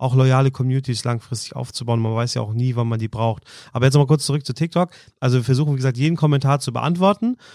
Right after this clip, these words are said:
und wir versuchen nicht nur die Kommentare zu beantworten, sondern auch sehr schnell zu beantworten und proaktiv auch zu, äh, reinzugehen in, im Post. Also wie ihr es halt auch von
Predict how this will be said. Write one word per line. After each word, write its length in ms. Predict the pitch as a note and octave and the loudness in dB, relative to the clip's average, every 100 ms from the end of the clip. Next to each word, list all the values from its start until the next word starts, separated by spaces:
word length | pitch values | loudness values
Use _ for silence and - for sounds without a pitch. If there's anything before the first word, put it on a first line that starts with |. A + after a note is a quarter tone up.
| - | -12
und 220 | - D#3+ F#3+ | 0 2 4
wir 80 | |
versuchen 440 | D#3+ C#3+ F3+ F#3 D#3+ | 4 2 2 0 0
nicht 200 | E3 D#3 | -2 0
nur 220 | D3+ D3 | -2 -2
die 180 | C3+ B2 | -6 -6
Kommentare 480 | C3+ C3+ C3 C3+ C3+ | -2 -2 0 -2 -2
zu 80 | A2+ | -4
beantworten, 560 | B2 D#3 E3+ F#3+ F#3+ | -2 0 2 0 0
sondern 220 | D3+ C3 | 0 0
auch 100 | A#2+ | 0
sehr 220 | G#2 A#2 A2+ | -2 -4 -2
schnell 420 | - C3 D3 F3+ | 0 4 4 2
zu 160 | - | -2
beantworten 720 | E3 E3+ F#3+ - F3+ F3 G#3 A#3 - - - _ | -2 -2 -2 -2 -2 -2 -8 -10 -16 -20 -20 _
und 340 | D3 E3 G3+ - _ | 2 2 2 -6 _
proaktiv 640 | - F3+ C3+ - A#2+ G#2+ | 0 2 4 0 -4 -4
auch 160 | A2 G2+ | -6 -10
zu, 280 | - A#2 A2+ | -6 -6 -4
äh, 140 | A#2+ A2+ | -6 -4
reinzugehen 580 | A2 A#2 - A2 A2+ | -2 -2 -4 -4 -4
in, 200 | A#2 A2 | -2 -4
im 140 | A2+ G#2+ | -6 -8
Post. 320 | A2 A2 - | -6 -6 -6
Also 300 | A2 A#2 A2 | -4 -2 0
wie 100 | C3+ | 2
ihr 80 | C#3 | 2
es 80 | B2 | 2
halt 140 | B2+ | -2
auch 100 | B2 | -4
von 320 | - B2 A#2+ | -2 -2 -2